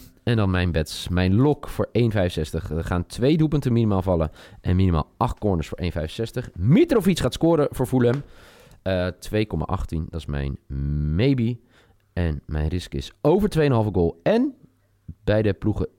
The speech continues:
die het net weten te vinden voor twee vijfenzestig. Zo. Hè, hè. Wat een dag. Ja, lekkere dag. Zeker. Ehm,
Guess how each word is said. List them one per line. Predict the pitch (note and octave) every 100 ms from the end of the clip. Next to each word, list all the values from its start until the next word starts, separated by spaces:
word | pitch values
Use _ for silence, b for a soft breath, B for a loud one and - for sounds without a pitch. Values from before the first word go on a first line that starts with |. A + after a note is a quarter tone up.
| E2
die | F2
het | D#2+ D#2
net | D#2
weten | - C#2 -
te | -
vinden | C2 B1
voor | -
twee | - - D#2+ G#2 -
vijfenzestig. | - - C#2 - C2 - - C3 - - - - b b b b b b b
Zo. | - - F2+ A1+ - _ _ _ _ _ _ _ _
Hè, | -
hè. | G#2 D2 F#2 - - - _ - - _ -
Wat | -
een | E2+
dag. | C#3 - - - _
Ja, | - D#3 D2+ -
lekkere | D3 - D#2
dag. | D#3+ -
Zeker. | - C#3+ E3 - B B B -
Ehm, | F3+ F#3 F#3+ F#3 F#3 F#3 F#3 F#3 F#3 F#3 F#3 F#3 F#3+